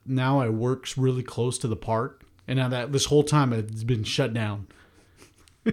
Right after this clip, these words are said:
Speaker 1: It's so stupid. It's like, oh wow, I, I, you know, I'm an exit away or whatever. I passed through it a couple of times on my routes, but it's like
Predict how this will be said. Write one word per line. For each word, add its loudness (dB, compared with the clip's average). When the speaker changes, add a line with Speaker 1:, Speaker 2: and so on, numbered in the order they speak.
Speaker 1:
It's -2
so 6
stupid. 0
It's -2
like, 4
oh 10
wow, 6
I, 4
I, -4
you -2
know, -4
I'm -4
an -4
exit 2
away 6
or 0
whatever. -2
I -2
passed 0
through 6
it 0
a -10
couple -2
of -4
times -2
on 0
my -2
routes, -4
but -6
it's -6
like -6